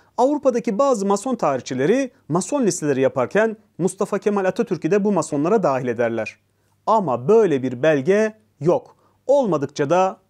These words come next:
bilmiyoruz demek zorundayız. İsterseniz önce Atatürk'ün mason olmadığını söyleyen kaynaklara göz atalım. Atatürk'e yapılan masonluk tekliflerinden ilki bin dokuz yüz yirmi dört yılında Haim Naum tarafından yapılmış,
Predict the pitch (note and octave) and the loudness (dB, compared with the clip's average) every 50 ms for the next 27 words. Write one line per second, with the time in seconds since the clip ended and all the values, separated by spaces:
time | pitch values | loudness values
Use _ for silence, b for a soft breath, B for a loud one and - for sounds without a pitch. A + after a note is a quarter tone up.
0 | _ - C#3 C3+ F3 A#3 G#3+ F#3+ D3+ C#3 B2+ C3+ E3 E3 C3+ C3+ C3 B2+ D3 D3 | _ -12 -6 0 2 2 2 2 2 0 0 0 0 -2 0 -2 -2 -2 -2 -4
1 | - B2+ B2 A#2 A2+ A2+ A2 G#2 F#2+ - - - - _ _ _ _ _ _ _ | -4 -6 -6 -4 -4 -6 -6 -6 -6 -8 -10 -10 -12 _ _ _ _ _ _ _
2 | _ _ B B B B B B B B B B B B3+ - - F4+ E4+ D4 - | _ _ B B B B B B B B B B B -4 -2 0 0 0 2 0
3 | A3+ G#3+ G#3+ G#3 - D4+ D4 C4+ G3+ G3+ G3 - A3+ - C#4+ - G#3+ F#3 - A3 | -2 -2 -2 -4 0 0 0 0 0 0 -2 -2 -2 -4 -4 -2 -4 -4 -2 -2
4 | G#3 G3+ G#3 A3 - - C4+ C4+ B3+ B3+ A3+ F#3+ D#3 C3+ C#3+ C#3+ D3 D3+ - - | -2 -2 -2 -2 -2 -2 -2 0 0 0 2 0 0 0 0 0 -2 -2 -2 0
5 | D#3 C#3 C3+ D#3 G3 A#3+ C4 A#3+ - G3+ G3 F#3+ F#3 F3+ F#3 F#3+ D#3+ D3 B2+ B2+ | 0 2 2 2 2 0 -2 -2 -2 -2 0 0 -2 0 0 0 0 2 0 -2
6 | A2+ A#2+ - - A#2+ G#2+ - _ _ _ _ _ - - A3 - D4+ B3 C4+ A3+ | -4 -4 -4 -4 -6 -6 -8 _ _ _ _ _ -4 -4 -4 -2 -2 -4 -2 0
7 | - F#3 D#3+ D3+ - F3+ G#3+ A3+ G#3+ F#3+ F3+ F3 - G#3+ A3 A#3+ A#3+ - - D#3 | 2 2 2 2 0 0 -2 0 0 0 -2 0 0 0 0 0 -2 -2 -2 -4
8 | - - C#3+ - D3 C#3+ C3+ C3+ C3 C3+ - C4+ A#3 - - E3 G3+ B3 B3 b | -2 -4 -8 -2 -2 0 0 0 -2 0 -2 -2 -2 -2 -2 -2 -4 -4 -4 b
9 | b b b C3+ D3 F3 F#3+ G3+ G#3+ G#3 C4+ A#3+ G#3 F#3+ G#3 G3 G#3+ G#3+ G3+ A#3 | b b b -4 -2 0 2 0 0 0 0 -2 0 0 0 0 0 2 2 0
10 | A3 - - C#3 C3 B2+ C3+ F3+ A3 B3+ B3+ A#3+ b b b - - G#3 A3+ C4+ | 0 0 -4 -4 -2 0 0 2 2 0 0 -4 b b b -4 -2 -2 0 0
11 | C4 B3+ B3 B3+ B3+ A#3+ G3 E3+ - D#3+ C#3+ C3 - C3+ B2 B2 A#2+ A#2+ A#2+ - | 2 2 2 4 2 2 2 0 0 0 -2 0 -2 -2 -2 0 0 -2 0 0
12 | C3+ D3 G3 A#3+ B3+ - - | 0 2 2 2 0 -2 -6